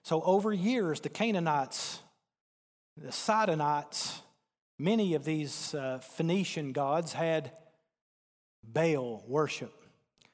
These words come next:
the god of the sun. And his face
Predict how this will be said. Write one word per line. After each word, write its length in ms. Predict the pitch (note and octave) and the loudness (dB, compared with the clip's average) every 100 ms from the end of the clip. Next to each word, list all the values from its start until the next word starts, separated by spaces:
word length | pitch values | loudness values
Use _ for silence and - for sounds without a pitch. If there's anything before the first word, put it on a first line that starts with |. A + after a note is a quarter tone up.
| _ | _
the 80 | C3+ | -12
god 320 | G#2+ D#3 D3+ | -2 0 2
of 100 | D3+ | 0
the 100 | B2 | -2
sun. 640 | A#2 - D#3 D3+ C3+ A2 F#2 _ - - | -2 0 0 0 -2 -8 -14 _ -20 -10
And 100 | D3 | -2
his 240 | C#3+ G3+ - | 2 2 2
face 680 | - G3 F#3+ E3+ - - | 2 4 4 4 4 4